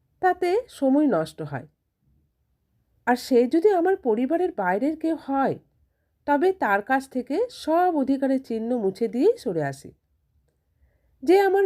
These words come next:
কেউ নয়, তার দেওয়া দুঃখ, আঘাত, অবহেলায়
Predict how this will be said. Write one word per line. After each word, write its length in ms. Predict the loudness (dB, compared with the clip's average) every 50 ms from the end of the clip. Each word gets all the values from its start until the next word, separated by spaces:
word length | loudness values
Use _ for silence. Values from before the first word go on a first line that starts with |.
| 0
কেউ 240 | -2 -2 0 0 2 2
নয়, 320 | 2 2 2 0 -2 -4 -6 _ _ _ _ _ _ _ _ _ _ _ _ _ -4
তার 180 | 0 0 0 0 0
দেওয়া 200 | 0 0 0 0
দুঃখ, 340 | 0 -2 -2 -4 -4 _ -6 -4 -4 -2 0
আঘাত, 360 | 0 -2 0 0 -2 -4 -2 -2
অবহেলায় 640 | -4 -4 -2 -2 -2 -2 -2 0 0 0 0 -2